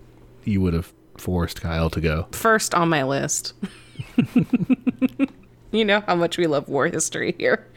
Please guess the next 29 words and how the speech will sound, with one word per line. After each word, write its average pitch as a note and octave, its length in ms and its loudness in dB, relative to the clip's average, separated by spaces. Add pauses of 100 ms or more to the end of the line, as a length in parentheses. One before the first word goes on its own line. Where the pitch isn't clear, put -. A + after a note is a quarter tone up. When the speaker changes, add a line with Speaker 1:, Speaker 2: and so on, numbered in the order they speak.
(300)
Speaker 1:
Yeah. F#2 600 0 (380)
Speaker 2:
<sighs> - 360 -16
All C4+ 480 2 (300)
right, C4 360 4
dude. A#3+ 360 2 (640)
Speaker 1:
Good A#2+ 160 0
times. C#3 600 4 (120)
Speaker 2:
Good, G#3 400 0
good G3+ 180 2
shooting, E3 400 0 (460)
Tex. F#3 480 -4
Speaker 1:
Yep. A2+ 260 2 (560)
Speaker 2:
<laughs> - 460 -2
Speaker 1:
I A2 100 -2
think, - 320 -2
hopefully C3 500 4
you A#2 120 4
guys A#2 200 4
all B2 200 6
feel A2 240 2
pre-, A2+ 120 -6 (120)
better A2+ 280 2
prepared G#2 460 2
for G#2 300 0
the G#2 480 0
coming A2 340 -2
apocalypse. D#3+ 960 0 (320)
Speaker 2:
<laughs> C4 320 0
Woo. C#4 800 2